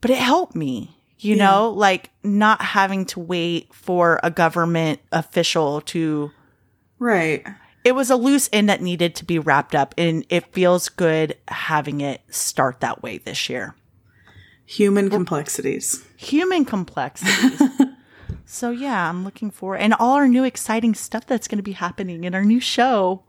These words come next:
Speaker 2: Yes, our new baby. Our
Speaker 1: Little
Speaker 2: second child.
Speaker 1: sisters. Little sisters.
Speaker 2: Yay. <laughs>
Speaker 1: Or brother and sisters, I don't know.
Speaker 2: I think they're probably both girls, let's be real.
Speaker 1: Let's be real.
Speaker 2: Yeah.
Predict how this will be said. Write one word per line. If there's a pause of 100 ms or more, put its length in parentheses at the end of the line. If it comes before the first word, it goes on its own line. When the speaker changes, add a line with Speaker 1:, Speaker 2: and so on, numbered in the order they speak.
(120)
Speaker 2:
Yes,
our
new
baby. (420)
Our
Speaker 1:
Little
Speaker 2:
second
child.
Speaker 1:
sisters.
Little
sisters.
Speaker 2:
Yay. (440)
<laughs> (520)
Speaker 1:
Or
brother
and
sisters,
I
don't
know. (200)
Speaker 2:
I
think
they're
probably
both
girls,
let's
be
real. (460)
Speaker 1:
Let's
be
real.
Speaker 2:
Yeah.